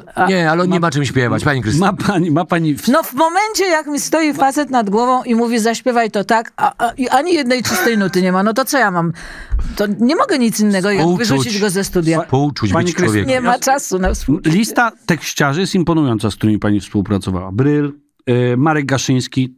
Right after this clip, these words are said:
Speaker 3: Ma, czy
Speaker 1: No, d-, Marek Gaszyński to napisał nawet dla mnie dwa teksty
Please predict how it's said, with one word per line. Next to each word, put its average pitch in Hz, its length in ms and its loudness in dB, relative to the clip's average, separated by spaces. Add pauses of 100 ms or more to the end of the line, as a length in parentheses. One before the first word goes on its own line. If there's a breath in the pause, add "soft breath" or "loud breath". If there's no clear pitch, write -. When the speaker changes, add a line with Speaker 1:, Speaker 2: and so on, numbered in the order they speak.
Speaker 3:
Ma, 143 140 0 (320)
czy 175 100 0 (120)
Speaker 1:
No, 165 160 2 (100)
d-, 156 180 0
Marek 214 300 0
Gaszyński 220 500 -2
to 214 60 0
napisał 208 360 0
nawet 196 220 0
dla 196 140 0
mnie 202 140 0
dwa 202 160 -2
teksty 151 460 -2